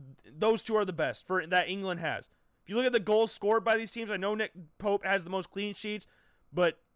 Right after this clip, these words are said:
Sheffield United have only allowed thirty-six goals, Burnley's allowed forty-eight, and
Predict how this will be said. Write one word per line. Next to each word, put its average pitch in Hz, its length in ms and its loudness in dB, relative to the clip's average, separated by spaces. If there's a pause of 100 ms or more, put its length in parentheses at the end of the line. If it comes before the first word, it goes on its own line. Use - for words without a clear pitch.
(240)
Sheffield 208 440 0
United 202 220 0
have 185 100 -4
only 185 120 0
allowed 170 220 0
thirty-six 180 480 -2
goals, 208 240 0
Burnley's 196 300 -2
allowed 170 240 -2
forty-eight, 165 500 -2
and 156 220 -12